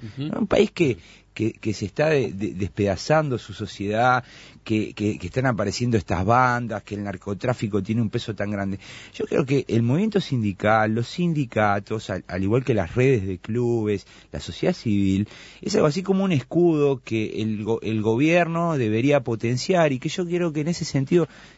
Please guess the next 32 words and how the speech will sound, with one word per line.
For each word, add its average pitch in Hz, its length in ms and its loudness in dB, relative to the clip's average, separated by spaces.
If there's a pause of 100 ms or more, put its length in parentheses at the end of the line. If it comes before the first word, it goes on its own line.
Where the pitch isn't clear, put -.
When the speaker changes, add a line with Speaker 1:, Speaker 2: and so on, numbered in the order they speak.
Speaker 2:
tiene 165 260 2
muchísimo 151 500 2
para 127 160 4
dar, 147 200 4
y 127 120 -2
por 131 160 -2
eso 185 160 2
me 165 140 4
parece 170 420 2
bien, 156 440 2
y 101 140 -4
creo 135 240 2
que 135 80 -2
esto 131 140 -6
es - 140 -6
una 135 180 0
novedad, 120 440 4
Daniel 107 280 2
Superviel, 120 580 2 (480)
que 131 240 -6 (180)
se - 320 -6
metan 175 380 0
por 120 160 2
primera 131 300 -2
vez 135 120 -4
con 127 140 -8
el 98 100 -8
tema 117 200 -4
de 95 80 0
la - 20 -2
seguridad, 78 520 -6 (220)
¿eh? 127 180 2